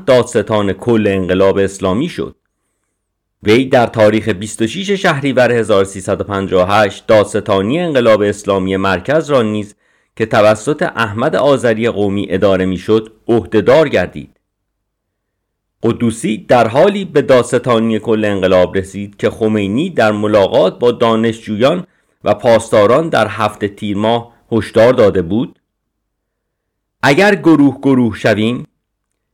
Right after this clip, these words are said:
رژیمی می‌آید که دموکراتیک است اما نوکر آمریکاست» و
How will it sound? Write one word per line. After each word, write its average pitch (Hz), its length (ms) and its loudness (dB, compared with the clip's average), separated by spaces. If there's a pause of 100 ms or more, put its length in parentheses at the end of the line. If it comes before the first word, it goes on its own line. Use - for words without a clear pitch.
(140)
رژیمی 160 460 2
می‌آید 135 640 2
که 127 100 -4
دموکراتیک 120 840 0
است 95 340 -2 (200)
اما 120 320 2
نوکر 113 440 2
آمریکاست» 101 800 0 (1400)
و 117 60 0